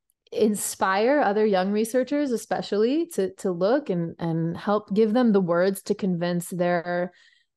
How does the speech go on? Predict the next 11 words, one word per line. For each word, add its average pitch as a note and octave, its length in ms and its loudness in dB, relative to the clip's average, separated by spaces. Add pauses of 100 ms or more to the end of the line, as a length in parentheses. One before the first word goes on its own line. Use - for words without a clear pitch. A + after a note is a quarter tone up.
their F3 460 0
mentors, G3+ 1000 0 (120)
um, E3+ 680 0
and E3 380 -2
their, E3+ 580 0 (100)
their F3 420 -2
head G3 260 0
of F#3 160 -4
research G3+ 880 -2
to, F3+ 600 2 (600)
uh, F3 520 0